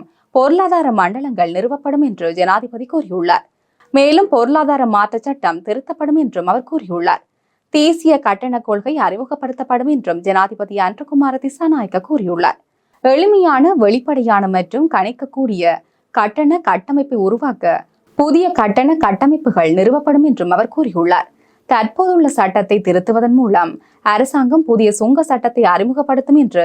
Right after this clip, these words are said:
ஜனாதிபதி கூறியுள்ளார். இரண்டாயிரத்தி இருபத்தைந்து தொடக்கம் இரண்டாயிரத்தி இருபத்தொன்பது வரை தேசிய ஏற்றுமதி மேம்பாட்டு திட்டம் அறிமுகப்படுத்தப்படும் என்றும் ஜனாதிபதி கூறியுள்ளார். அரசாங்கம் பொருளாதார ராஜதந்திரத்தில் கவனம் செலுத்தும் என்று அவர் மேலும் கூறியுள்ளார்.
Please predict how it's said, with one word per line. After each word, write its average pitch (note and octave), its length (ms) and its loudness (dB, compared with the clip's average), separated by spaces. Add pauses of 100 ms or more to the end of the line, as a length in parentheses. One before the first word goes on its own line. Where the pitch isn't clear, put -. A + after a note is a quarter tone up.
(100)
ஜனாதிபதி B3 480 -2
கூறியுள்ளார். F3+ 580 0 (420)
இரண்டாயிரத்தி F4 540 2
இருபத்தைந்து A#3+ 520 2
தொடக்கம் C4+ 420 2
இரண்டாயிரத்தி B3 460 0
இருபத்தொன்பது A3 580 0
வரை F3 180 2 (440)
தேசிய E4+ 400 0 (100)
ஏற்றுமதி B3+ 400 0
மேம்பாட்டு G#3+ 520 -2
திட்டம் G3 340 0
அறிமுகப்படுத்தப்படும் A#3 1000 -2
என்றும் E3+ 280 -4 (340)
ஜனாதிபதி A#3+ 540 -2
கூறியுள்ளார். F3 580 -2 (540)
அரசாங்கம் B3 640 0
பொருளாதார G#3+ 540 0
ராஜதந்திரத்தில் F#3+ 840 -2 (300)
கவனம் D#4+ 420 0
செலுத்தும் C4+ 380 0
என்று F#3+ 260 -2
அவர் G3 300 -2
மேலும் C4 260 -2
கூறியுள்ளார். F3+ 540 -4